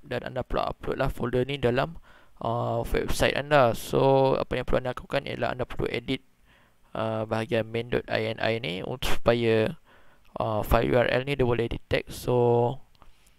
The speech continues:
dia boleh patch lah file-file yang anda update. Kemudian, E A D F config dot P H P ni anda perlu edit juga untuk memastikan setting-setting, uh, yang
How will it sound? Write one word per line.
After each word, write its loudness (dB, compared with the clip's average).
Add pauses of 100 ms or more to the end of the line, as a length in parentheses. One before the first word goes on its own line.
(140)
dia -4
boleh 0
patch 0
lah 4
file-file 0
yang -6
anda -4
update. -4 (1040)
Kemudian, 0
E -4
A 2
D 0
F -6 (160)
config 0
dot -2
P -4
H -6
P -10
ni -4
anda -4
perlu -2
edit -6
juga 0
untuk -8
memastikan -8
setting-setting, -8 (1400)
uh, -2
yang -6